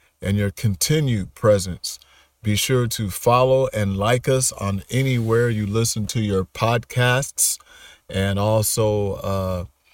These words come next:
uh, just tune in and tell a friend. No doubt about it.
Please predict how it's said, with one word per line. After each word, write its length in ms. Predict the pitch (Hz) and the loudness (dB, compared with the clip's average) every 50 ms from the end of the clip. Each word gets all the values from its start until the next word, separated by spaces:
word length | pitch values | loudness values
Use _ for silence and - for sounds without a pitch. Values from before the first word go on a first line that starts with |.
| _ _ _ _ _ _ - | _ _ _ _ _ _ -8
uh, 220 | - 87 87 90 87 | -4 -4 -2 -2 -4
just 340 | 87 - 101 95 - - | -4 -4 -4 -4 -4 -4
tune 280 | - - 123 120 120 117 | -2 0 2 2 2 2
in 400 | 117 117 117 117 120 120 120 113 - 92 | 2 0 0 0 0 -2 -4 -4 -4 -4
and 220 | 90 87 87 87 | -4 -4 -4 -2
tell 260 | - 120 110 113 117 | 0 2 2 2 2
a 60 | 113 | 0
friend. 440 | - - - 127 123 110 92 80 78 - _ _ _ _ _ _ _ _ | -2 0 2 2 2 2 2 -2 -6 -10 _ _ _ _ _ _ _ _
No 180 | - 87 95 98 | -6 -4 -2 0
doubt 280 | 90 95 95 92 92 95 | 0 2 2 2 0 -2
about 380 | 85 85 101 95 87 85 82 | -2 -2 -2 -2 -2 -4 -6
it. 80 | - | -10